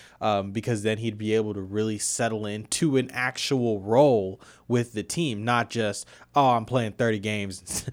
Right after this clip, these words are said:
<laughs> in an, in an eighty-two game schedule." Um, so, you know, I'm kinda out here just trying to get comfortable i-, within myself. I mean, it, it probably takes about that many games coming back from injury in itself to get comfortable if you're out there, especially,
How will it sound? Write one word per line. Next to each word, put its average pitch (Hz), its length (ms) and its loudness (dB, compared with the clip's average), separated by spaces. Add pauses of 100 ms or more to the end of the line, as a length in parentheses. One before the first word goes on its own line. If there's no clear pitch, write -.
<laughs> - 120 -20
in 113 140 -4
an, 101 120 -6
in 113 200 -8
an 101 60 -6
eighty-two 104 420 -2
game 101 260 -4
schedule." 101 640 -4 (280)
Um, 101 440 2
so, 104 280 2
you 107 140 -2
know, 101 120 -2
I'm 120 200 2
kinda 117 220 0
out 107 220 0
here 110 220 -2
just 101 200 -8
trying 95 340 -6
to - 300 -18
get 107 280 -4
comfortable 98 680 -4 (380)
i-, 135 100 2
within 120 300 0
myself. 98 360 -4
I 104 60 -4
mean, 110 160 -6
it, 107 160 -8
it 113 140 -4
probably 135 240 2
takes 165 400 -4
about 101 340 -2 (320)
that 113 340 0
many 113 400 -4
games 110 540 -6 (300)
coming 117 320 -2
back 107 240 0
from 117 180 -10
injury 107 440 -4
in 98 80 -6
itself 156 520 2
to - 120 -8
get 104 180 -2
comfortable 92 600 -4
if - 120 -12
you're 101 120 2
out 104 240 0
there, 104 160 -2
especially, 107 600 -4